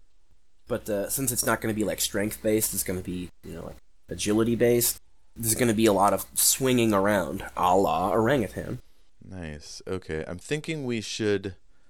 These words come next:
Speaker 2: take one of your practices and turn it into boost ability.
Speaker 1: I like it. We can get rid of computers.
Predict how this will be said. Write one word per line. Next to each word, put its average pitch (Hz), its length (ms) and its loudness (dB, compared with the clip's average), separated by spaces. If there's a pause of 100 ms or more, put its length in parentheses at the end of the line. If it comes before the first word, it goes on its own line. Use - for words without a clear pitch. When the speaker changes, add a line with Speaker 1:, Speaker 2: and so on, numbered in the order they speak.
(800)
Speaker 2:
take 120 360 -2
one 104 200 -4
of 101 140 -6
your 95 140 0
practices 95 1040 -6
and 85 180 -12
turn 95 260 -8
it 92 220 -6
into 87 880 -10 (580)
boost 87 400 -6
ability. 82 800 -6 (720)
Speaker 1:
I 113 100 2
like 104 220 2
it. - 160 0 (280)
We 165 80 0
can 196 100 4
get 127 100 4
rid 104 140 4
of - 60 -10
computers. 95 760 -4